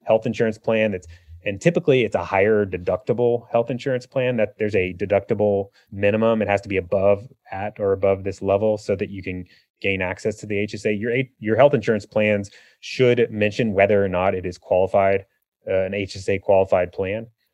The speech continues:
So you have to look at those choices and take that into consideration. So some companies, I would say most companies,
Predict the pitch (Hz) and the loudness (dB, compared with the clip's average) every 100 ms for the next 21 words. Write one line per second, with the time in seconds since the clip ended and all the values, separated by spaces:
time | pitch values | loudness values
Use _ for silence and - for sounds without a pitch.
0 | _ - 107 - 127 113 113 110 107 101 | _ 0 2 4 4 4 4 2 2 2
1 | 98 - - _ _ - 110 110 131 120 | 0 -6 -20 _ _ -2 0 0 0 -2
2 | 107 92 87 104 95 98 95 - 98 95 | -4 -6 -4 -2 2 2 2 -2 -6 -6
3 | 92 90 92 95 - 90 87 85 - 143 | -6 -10 -10 -10 -6 -6 -6 -8 -12 -18
4 | 139 _ - 120 - 147 143 156 147 143 | -20 _ -6 -2 4 4 4 2 2 2
5 | 139 - - _ 101 101 110 104 87 82 | 0 -4 -18 _ -16 -4 0 0 -2 -2
6 | 90 147 165 - 95 87 87 87 | 4 4 4 -2 -4 -4 -6 -10